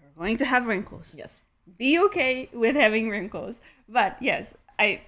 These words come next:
Speaker 1: think having collagen, like, helps with, like, the elasticity of the skin.
Speaker 2: Yeah, no, makes sense. And yeah, and I think the most of the collagen powder is made from collagen from other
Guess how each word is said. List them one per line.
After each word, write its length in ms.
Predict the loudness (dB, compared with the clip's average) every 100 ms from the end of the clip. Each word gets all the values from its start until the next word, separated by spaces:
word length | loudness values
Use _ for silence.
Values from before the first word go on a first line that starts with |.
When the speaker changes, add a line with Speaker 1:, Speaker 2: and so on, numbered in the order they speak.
| _ _
Speaker 1:
think 260 | -8 -6 -6
having 260 | -4 -4 -4
collagen, 600 | -4 -4 -4 -6 -6 -6
like, 160 | -6
helps 500 | -2 -2 -2 -4 -14 -10
with, 300 | -8 -8 -6
like, 200 | -8 -8
the 100 | -6
elasticity 680 | -6 -8 -14 -20 -16 -10 -10
of 100 | -10
the 80 |
skin. 400 | -14 -14 -8 -8 -8 _ -16
Speaker 2:
Yeah, 200 | -14 -14 -14
no, 140 | -12
makes 200 | -10 -12
sense. 360 | -12 -14 -14 -16 _ -20 -20 _ _ _
And 280 | -4 -4 -6 _ _ _ _ _
yeah, 460 | 0 2 4 2 -2 -10 -4
and 260 | -2 -2 -2
I 60 |
think 180 | 0 2
the 300 | 4 6 4 2
most 280 | -2 -2
of 120 | -4 -4
the 80 |
collagen 460 | -4 0 0 0 -6
powder 500 | -6 -4 -2 -2 -4 -2
is 200 | -6 -6
made 460 | -6 -2 -2 -4 -10 -10
from 420 | -6 -6 -6 -8 -14 -16
collagen 480 | -4 -2 -2 -4 -10
from 160 | -10 -10
other 260 | -8 -8